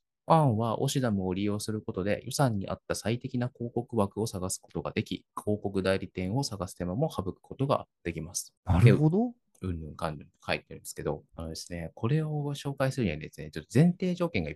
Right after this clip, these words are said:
Speaker 1: ぱいあるんですよ。まずね、あの、ファンが広告を出すっていう、なんか、なんでしょう、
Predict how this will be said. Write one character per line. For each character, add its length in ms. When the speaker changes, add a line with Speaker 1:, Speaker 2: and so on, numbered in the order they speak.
Speaker 1:
ぱ 80
い 20
あ 60
る 60
ん 20
で 60
す 100
よ。 100
ま 140
ず 100
ね、 140
あ 100
の、 440
フ 60
ァ 40
ン 60
が 200
広 220
告 240
を 260
出 100
す 160
っ 20
て 80
い 80
う、 180
な 120
ん 40
か、 160
な 80
ん 20
で 60
し 80
ょ 180
う、 0